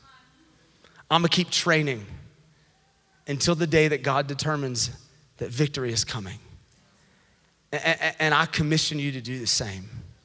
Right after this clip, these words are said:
There's chapter and verse. There's a sword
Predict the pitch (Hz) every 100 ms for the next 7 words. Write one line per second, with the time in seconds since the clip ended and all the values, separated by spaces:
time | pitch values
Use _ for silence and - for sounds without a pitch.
0 | _ _ _ _ _ _ _ _ - 175
1 | 131 - 202 147 165 180 175 147 139 120
2 | - - - - - - 160 139 - -
3 | 185 165 135